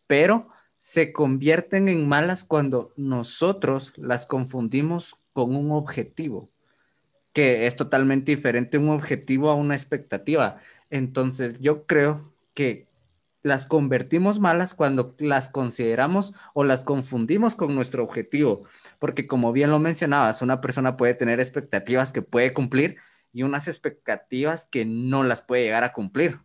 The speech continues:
porque es como que si yo te dijera, "Eh, yo voy a llegar a ser futbolista profesional".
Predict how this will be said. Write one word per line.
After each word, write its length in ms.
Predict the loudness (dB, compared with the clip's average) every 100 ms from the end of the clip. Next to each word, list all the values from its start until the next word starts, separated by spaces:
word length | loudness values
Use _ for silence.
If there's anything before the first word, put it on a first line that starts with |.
| -14
porque 300 | -12 -10 -10
es 100 | -10
como 200 | -10 -8
que 100 | -8
si 100 | -10
yo 120 | -8
te 80 | -6
dijera, 340 | -2 -2 -2 -8 -20 _ _ _ -4
"Eh, 520 | -2 0 0 -2 -2
yo 120 | 2 4
voy 160 | 6
a 40 | 4
llegar 240 | 4 2
a 60 | 2
ser 280 | 2 2
futbolista 840 | 0 -8 -6 -2 0 -2 -2 -2 -2
profesional". 760 | -4 -4 -6 -4 0 0 -2